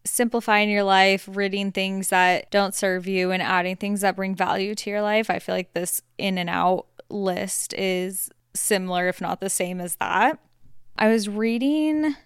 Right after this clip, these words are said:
<laughs> somewhere, I feel like it was in One hundred one Essays, but I don't remember 'cause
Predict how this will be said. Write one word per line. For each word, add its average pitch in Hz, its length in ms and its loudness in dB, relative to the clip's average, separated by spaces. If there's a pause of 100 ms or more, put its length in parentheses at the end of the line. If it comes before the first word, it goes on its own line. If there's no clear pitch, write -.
(140)
<laughs> 233 520 2
somewhere, 233 920 0
I - 360 -16
feel 277 120 2
like 339 180 2
it 427 100 6
was 381 280 4
in 220 600 2 (340)
One 202 120 -2
hundred 185 300 2
one - 180 -2
Essays, - 580 -6
but 214 440 2
I 240 80 2
don't 302 160 2
remember 262 420 4
'cause 202 300 -2